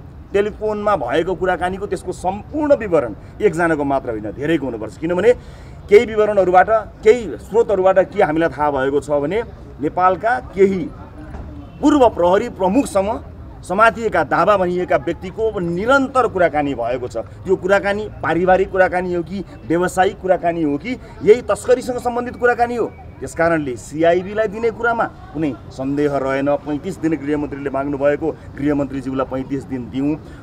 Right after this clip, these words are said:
पहिलो कुरा, सामान्य सभामुख मार्फत म यो भन्न चाहन्छु कि सिआइबीलाई त्यो अनुसन्धान जिम्मा लगाउनका लागि कुन कानुनमा टेकियो, त्यसबारे स्पष्ट पारिदिनु होला। फोरेन्सिक ल्याबमा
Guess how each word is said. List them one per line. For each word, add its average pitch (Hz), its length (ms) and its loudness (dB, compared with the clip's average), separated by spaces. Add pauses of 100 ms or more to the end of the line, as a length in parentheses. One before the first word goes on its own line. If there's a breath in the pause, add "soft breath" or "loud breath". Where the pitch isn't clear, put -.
पहिलो 190 280 0
कुरा, 220 220 4 (460)
सामान्य 180 340 -2
सभामुख 175 460 0
मार्फत 165 360 0
म 160 80 0
यो 151 120 0
भन्न 123 200 -4
चाहन्छु 156 440 -4
कि - 180 -14
सिआइबीलाई 202 1120 0
त्यो 185 160 0
अनुसन्धान 165 640 0
जिम्मा 160 380 0
लगाउनका 165 760 0
लागि 147 340 0 (120)
कुन 247 120 -4
कानुनमा 175 580 -2
टेकियो, 156 460 -4
त्यसबारे 190 580 -4
स्पष्ट - 300 -10
पारिदिनु 117 420 -6
होला। 143 160 0 (320 loud breath)
फोरेन्सिक 190 440 0
ल्याबमा 202 440 4